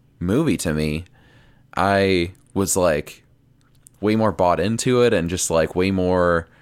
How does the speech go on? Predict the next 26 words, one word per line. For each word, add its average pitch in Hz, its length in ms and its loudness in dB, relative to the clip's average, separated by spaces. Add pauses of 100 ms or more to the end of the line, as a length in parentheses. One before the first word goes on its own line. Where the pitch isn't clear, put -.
(240)
like, - 140 -2
happy, 104 480 -2 (140)
you 127 160 2
know, 107 100 4
because, 113 380 0
because 117 340 -2
of 101 160 -2
their, 92 420 2 (520)
their, 98 180 2
their 85 160 0
jokes 117 520 0
and 87 380 -4
the 87 60 -4
way, 95 160 2 (160)
like, - 280 -6
the 95 100 -4
way 95 100 2
they 90 140 0
interacted 92 480 0
with 90 100 -4
each 92 160 -4
other, 87 220 0
just 80 280 -6
felt 104 480 -2 (300)
really 85 240 -2
genuine. 113 760 0